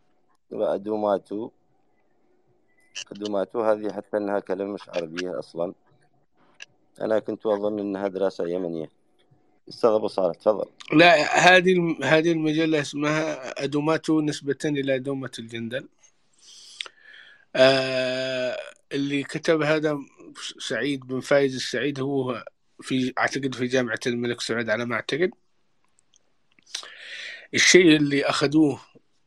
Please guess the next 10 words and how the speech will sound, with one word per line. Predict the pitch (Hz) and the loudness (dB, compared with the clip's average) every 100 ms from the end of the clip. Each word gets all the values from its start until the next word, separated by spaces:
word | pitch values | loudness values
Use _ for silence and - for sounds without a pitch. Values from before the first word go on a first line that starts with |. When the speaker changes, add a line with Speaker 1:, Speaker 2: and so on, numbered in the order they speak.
| _ | _
Speaker 2:
يعني | 117 113 131 | 0 0 0
إيش | 135 - | -2 -4
مكتوب | 131 - 143 127 | -6 -4 -2 0
زواج | 127 135 131 | 0 2 2
المعينيين | 127 123 113 131 131 135 139 131 | -2 -2 -2 0 0 0 0 0
من | 127 | 0
ال-، | 127 127 - | 0 -2 -4
آه، | 120 117 110 - - | -4 -4 -6 -10 -10
من | 135 135 | -4 0
الأجنبيات | 131 131 127 123 123 120 120 139 - | 2 2 0 2 2 2 2 0 -2